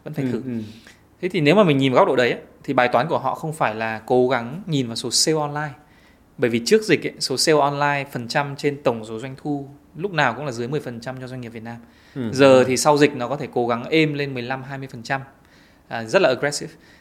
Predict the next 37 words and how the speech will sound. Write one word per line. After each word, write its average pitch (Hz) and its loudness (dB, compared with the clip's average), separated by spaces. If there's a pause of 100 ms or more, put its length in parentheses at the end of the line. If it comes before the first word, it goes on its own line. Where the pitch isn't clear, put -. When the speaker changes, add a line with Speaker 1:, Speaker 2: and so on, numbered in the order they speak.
(140)
Speaker 1:
Nhưng 151 -8
mà 143 -4
hồi 127 4
đó 120 6
thì - -4
chỉ 110 -10
là 107 -10 (180)
năm 135 -4
đến 117 -10
bảy 131 0
phần 110 -10
trăm 123 -14
thôi. 139 -10 (240)
Speaker 2:
Ừ. 123 -8 (200)
Speaker 1:
Nhưng 170 0
mà 131 4
họ 131 0
coi 156 6
cái 131 4
đấy 123 6
là 151 2
một 135 -6
cái 123 0
tương 139 -4
lai. 143 -4 (540)
Thì 131 -4
họ 123 -2
sẽ 143 -6
nhìn 147 -2
vào 120 -2
những 117 -8
cái 117 -6
là 127 -10 (380)
khi 175 0
đưa 170 8
Insider 143 0
vào 110 -10